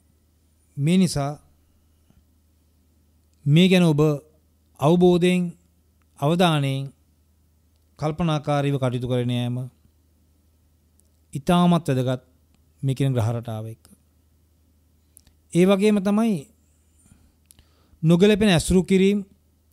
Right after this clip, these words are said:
ආශ්‍රය කිරීම, බන්ධන හදාගන්න, විනෝද කටයුතු වල යෙදෙන්න,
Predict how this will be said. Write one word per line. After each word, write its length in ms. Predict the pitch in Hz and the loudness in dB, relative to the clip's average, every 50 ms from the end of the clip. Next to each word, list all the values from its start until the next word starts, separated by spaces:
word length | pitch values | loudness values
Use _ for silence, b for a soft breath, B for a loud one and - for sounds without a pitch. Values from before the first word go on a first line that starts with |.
| _ _ _ _ _ - | _ _ _ _ _ -8
ආශ්‍රය 480 | 135 143 160 170 - - 180 190 190 | -4 -2 0 0 0 0 2 2 2
කිරීම, 380 | 180 - 196 185 190 196 202 208 196 - _ _ _ _ _ _ _ _ _ _ _ _ _ _ _ _ _ _ _ - | 2 2 0 2 2 2 0 -2 -4 -8 _ _ _ _ _ _ _ _ _ _ _ _ _ _ _ _ _ _ _ -4
බන්ධන 440 | 139 143 151 165 175 180 185 185 | 0 0 2 2 4 4 4 4
හදාගන්න, 580 | 175 175 185 180 185 185 185 175 185 185 185 190 196 202 202 - _ _ _ _ _ _ _ _ _ _ _ _ _ _ _ _ _ b b b b b b b b b b b _ _ _ _ - | 4 4 4 2 2 2 2 0 0 -2 -2 -4 -6 -8 -10 -14 _ _ _ _ _ _ _ _ _ _ _ _ _ _ _ _ _ b b b b b b b b b b b _ _ _ _ -4
විනෝද 360 | 143 139 156 175 180 190 180 | 2 4 4 6 6 6 4
කටයුතු 380 | 190 156 180 165 175 180 165 180 | 2 0 0 0 0 0 2 2
වල 100 | 170 165 | 2 4
යෙදෙන්න, 400 | 156 151 147 156 180 185 185 | 4 4 4 4 4 4 4